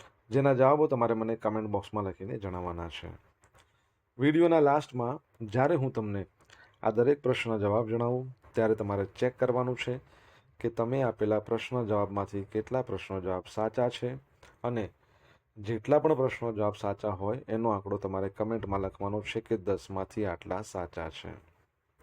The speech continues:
ડેલી જી કે ટેસ્ટમાં આપણે રોજ દસ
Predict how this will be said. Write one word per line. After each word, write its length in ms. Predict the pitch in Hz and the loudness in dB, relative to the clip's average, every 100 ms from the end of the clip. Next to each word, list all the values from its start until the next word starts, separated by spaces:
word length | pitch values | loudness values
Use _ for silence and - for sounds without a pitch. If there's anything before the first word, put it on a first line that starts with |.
| _ _ - _ _ _ _ 131 | _ _ -20 _ _ _ _ 4
ડેલી 260 | 147 170 | 6 6
જી 140 | 156 160 | 4 6
કે 140 | 165 | 4
ટેસ્ટમાં 460 | 147 151 139 151 143 | 4 0 0 0 4
આપણે 180 | 143 | 4
રોજ 160 | 135 131 | 4 4
દસ 180 | 127 | 2